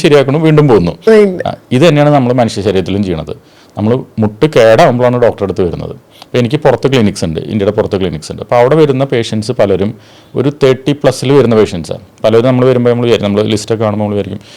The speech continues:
Speaker 1: "ഇവർ എന്തിനിപ്പോൾ വരുന്നതെന്ന്?" തോന്നും. ഒന്നുമില്ല, അവരൊരു റൊട്ടീൻ ചെക്കപ്പിൻ്റെ പാർട്ടായിട്ട് ഈ ജോയിൻസ് ഇൻക്ലൂഡ് ചെയ്യുന്നുണ്ട്. നമ്മുടെ നാട്ടിൽ
Speaker 2: ഓ.
Speaker 1: ജോയിൻസ് ഇൻക്ലൂഡ് ചെയ്യുന്നില്ല.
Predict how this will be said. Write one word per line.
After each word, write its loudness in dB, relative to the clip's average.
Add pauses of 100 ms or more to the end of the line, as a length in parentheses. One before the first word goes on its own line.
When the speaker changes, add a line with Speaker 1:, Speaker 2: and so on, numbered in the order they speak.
(140)
Speaker 1:
"ഇവർ 2
എന്തിനിപ്പോൾ 2
വരുന്നതെന്ന്?" 2
തോന്നും. -2 (320)
ഒന്നുമില്ല, -2 (180)
അവരൊരു 4
റൊട്ടീൻ 0
ചെക്കപ്പിൻ്റെ -2
പാർട്ടായിട്ട് 2 (300)
ഈ 0
ജോയിൻസ് 2
ഇൻക്ലൂഡ് 2
ചെയ്യുന്നുണ്ട്. -2 (400)
നമ്മുടെ 2
നാട്ടിൽ 2
Speaker 2:
ഓ. -2
Speaker 1:
ജോയിൻസ് 2
ഇൻക്ലൂഡ് 2
ചെയ്യുന്നില്ല. -4